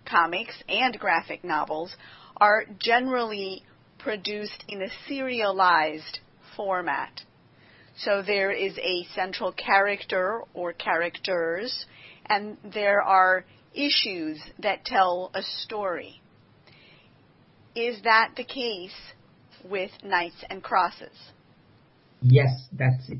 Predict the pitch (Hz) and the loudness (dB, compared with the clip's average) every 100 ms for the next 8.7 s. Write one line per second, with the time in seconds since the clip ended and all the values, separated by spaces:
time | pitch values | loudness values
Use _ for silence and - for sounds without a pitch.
0 | - 135 131 - 131 - _ 165 143 165 | -6 0 0 0 -8 -10 _ 2 4 0
1 | 143 143 131 127 - - - - - _ | -2 0 2 2 -2 -16 -20 -20 -20 _
2 | _ _ _ _ 156 202 233 220 - 180 | _ _ _ _ 6 8 8 4 2 4
3 | 170 175 170 - _ _ _ _ - 151 | 6 4 2 -4 _ _ _ _ 2 6
4 | 147 147 139 156 151 147 131 - _ _ | 6 4 4 4 6 4 0 -10 _ _
5 | _ _ - 214 226 220 196 180 170 156 | _ _ 6 8 8 4 4 4 6 4
6 | 127 - 143 147 147 147 131 - _ - | 2 2 2 4 6 6 6 -2 _ -2
7 | - 127 - - - - 202 - - - | 0 0 -2 -14 -12 0 0 0 -10 -20
8 | _ 196 151 127 107 117 127 | _ 6 10 10 8 6 0